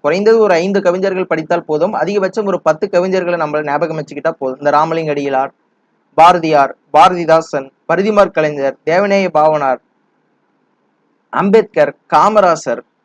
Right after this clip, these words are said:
பெரியார், இந்த மாதிரி ஒரு பத்து முக்கியமான பிரபலமான ஒரு ஆசிரியர்களையோ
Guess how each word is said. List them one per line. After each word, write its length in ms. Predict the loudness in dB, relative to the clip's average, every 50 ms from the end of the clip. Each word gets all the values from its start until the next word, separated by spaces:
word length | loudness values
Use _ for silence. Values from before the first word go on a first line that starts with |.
| _ _ _ _ -2
பெரியார், 500 | -2 0 0 0 2 2 2 2 0 -2 _ _
இந்த 200 | -8 -6 -4 -2
மாதிரி 220 | -2 0 2 2 2
ஒரு 120 | 0 2
பத்து 340 | 0 -2 -2 -2 -2 0 0 0 -2 -4 _ _ _ _ _ _ _ _
முக்கியமான 720 | -8 -4 -4 -4 -2 0 0 2 2 2 2 2 -2 -4 -6 -4
பிரபலமான 640 | 0 0 2 4 4 4 4 4 0 0 0 -4 -6 _ -8
ஒரு 160 | -6 -4 -2 -2 -2 0
ஆசிரியர்களையோ 840 | 0 0 0 0 -2 -4 -2 -2 -2 -2 -4 -2 -2 -2 -2 -2